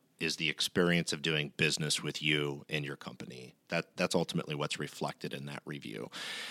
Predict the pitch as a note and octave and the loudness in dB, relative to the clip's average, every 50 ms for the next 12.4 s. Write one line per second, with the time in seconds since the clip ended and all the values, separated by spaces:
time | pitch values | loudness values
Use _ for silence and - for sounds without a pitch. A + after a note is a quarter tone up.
0 | - - - - F2+ F#2 F#2 F2 E2+ - G2+ F#2 E2 E2+ F#2 - G#2 G2 G2+ G2+ | -10 -12 -2 6 8 10 10 10 12 12 12 12 12 10 6 6 8 12 12 12
1 | F#2+ - F2+ G2 F#2+ F2+ E2+ - F#2 D#2+ D#2+ E2+ E2+ D#2+ E2+ E2 F2+ E2+ F2+ D#2+ | 12 10 10 10 10 10 10 10 8 8 8 8 8 8 8 8 6 6 6 6
2 | - F2 E2 - E2 E2 E2 D#2+ C#2 G2+ G#2 G2+ G2 F#2 F2+ E2+ F2 E2+ E2 E2 | 6 6 6 6 6 6 4 6 8 10 12 12 12 12 10 10 8 8 10 8
3 | D#2+ D#2+ E2 D#2+ - - E2 D#2 D#2+ D#2+ F#2+ F2 F2 F2+ F#2 E2+ E2 - - F2 | 8 8 6 4 0 0 2 4 6 6 6 6 8 8 8 8 8 8 8 8
4 | E2+ E2 D#2+ D#2+ D#2+ D#2 D2 - F2+ F2 E2+ E2 E2 E2 D#2+ D#2 - - - E2 | 10 10 8 6 4 4 4 6 6 6 6 6 6 6 6 6 6 6 4 2
5 | E2+ D#2+ D#2+ D#2+ D#2+ D#2+ D#2 D#2 D#2 D#2+ D#2+ E2+ E2 D#2+ D#2 D2 - - - - | 2 4 4 6 6 6 8 8 6 6 6 6 6 6 6 4 2 -2 -6 -2
6 | - G#2+ A#2 G2+ - - G2 G#2 G2 G2 F#2+ F#2 - - E2+ - - F#2 E2+ E2+ | 6 8 8 8 10 8 10 10 12 12 12 10 10 10 8 10 10 10 10 10
7 | E2 D#2+ - D#2+ E2 E2+ F2 E2+ D#2 E2+ E2 D#2+ D#2+ E2 D2+ E2 F2 E2 D#2 D#2 | 8 8 8 8 10 10 10 10 10 10 10 10 10 10 10 10 8 10 8 8
8 | D#2 D#2 D#2 D#2 - - F#2+ F#2 E2+ E2+ D#2+ D#2 - E2+ D#2+ D#2 - E2 D#2 - | 6 6 4 4 6 6 6 8 8 6 4 4 6 8 8 8 8 6 4 4
9 | D2 D2+ C#2 - - - E2 D#2+ D#2+ D#2+ D#2 D#2 - - D#2 D2+ D2+ D2 - - | 2 4 4 4 4 6 6 6 8 8 6 4 2 2 0 0 0 0 2 2
10 | F#2+ E2+ G2+ A#2 C3 C3+ G#2+ - - F2 E2+ E2 - - - D#2+ D#2+ D#2+ D#2 D2+ | 2 6 8 8 10 10 8 8 8 8 8 8 8 4 4 6 6 8 8 8
11 | D2+ D2+ - - - - - - - D3 C#3+ B2 B2+ A#2+ - - A#2 A#2 A2+ A2+ | 8 6 2 2 4 6 6 8 10 10 10 10 10 8 8 8 10 10 12 12
12 | A2 G#2 A2 G#2+ G#2+ G#2+ G#2 - | 12 12 12 12 12 12 10 8